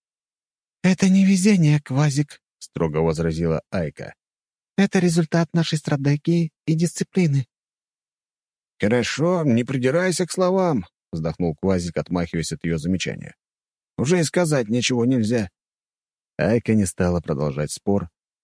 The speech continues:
и сосредоточенно посмотрела на дорогу. В разговор вступил гном. Он обратился ко мне с задумчивым тоном.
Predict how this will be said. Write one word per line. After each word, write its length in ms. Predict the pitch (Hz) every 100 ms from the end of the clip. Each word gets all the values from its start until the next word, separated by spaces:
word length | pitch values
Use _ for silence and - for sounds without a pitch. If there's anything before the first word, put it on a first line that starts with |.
| -
и 100 | 143
сосредоточенно 840 | - 123 104 92 90 107 - 101
посмотрела 640 | - 90 82 80 85 85
на 120 | 85 85
дорогу. 540 | 95 107 - - - _ _ _ _ _ -
В 60 |
разговор 520 | 78 82 - 80 123 120
вступил 480 | - 147 147 147
гном. 440 | 117 80 82 76 71 _ _ -
Он 140 | 85
обратился 480 | 82 78 87 82 78
ко 80 | 80
мне 240 | 87 82
с 60 | 73
задумчивым 560 | 87 82 71 87 85
тоном. 340 | - - -